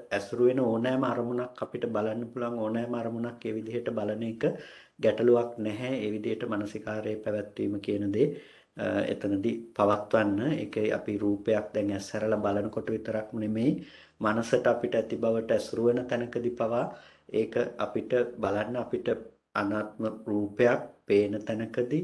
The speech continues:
ඒ කියන්නේ අපිට සීමා නොවි, අපිට එක රූපයක් සීමා නොවි, අපිට මනසට පෙනෙන තැනක අපි හැම වෙලාවකදීම මනසින් ඒක උපුටලා අරගෙන ඒ පිළිබඳව නිමිති ගොඩනගා ගන්න ආකාරය පිළිබඳව,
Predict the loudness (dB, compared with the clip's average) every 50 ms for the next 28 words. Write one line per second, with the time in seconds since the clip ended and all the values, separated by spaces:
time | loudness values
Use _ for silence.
0 | -4 -4 -4 -4 -2 0 0 0 0 0 0 -2 -2 -4 -6 -10 -16 -20 -20 -20
1 | -20 _ _ -6 -4 -4 -4 -4 -4 -4 -4 -4 -2 -2 -2 0 0 0 0 0
2 | 0 0 0 2 2 2 2 2 2 0 0 -4 -4 -2 -2 -2 0 0 0 0
3 | 0 0 0 2 2 2 2 0 -2 -4 -4 -2 -2 -2 -2 -4 -4 -2 0 4
4 | 6 6 6 4 2 -2 -2 -2 -2 -2 -2 -2 -4 -4 -6 -6 -6 -6 -4 -4
5 | -2 -2 -2 -2 -4 -6 -6 -6 -6 -6 -4 -4 -4 -4 -2 0 -2 0 0 -2
6 | -2 -2 -2 0 -2 -2 -4 -4 -4 -4 -2 2 2 4 4 4 2 2 -2 -14
7 | -18 -20 -20 -20 _ -2 2 2 4 2 2 0 0 -2 0 0 0 -2 0 -2
8 | -2 -2 -2 -2 0 0 2 2 2 2 2 2 4 6 6 6 6 4 2 2
9 | 2 0 0 0 0 -2 -2 -2 -2 -2 -2 -2 -4 -4 -4 -2 -2 -2 -2 0
10 | -2 -2 0 0 0 0 -2 -2 -4 -4 -4 -6 -6 -6 -6 -6 -6 -4 -2 -2
11 | -2 -2 -2 -2 -4 -4 -4 -4 -4 -2 0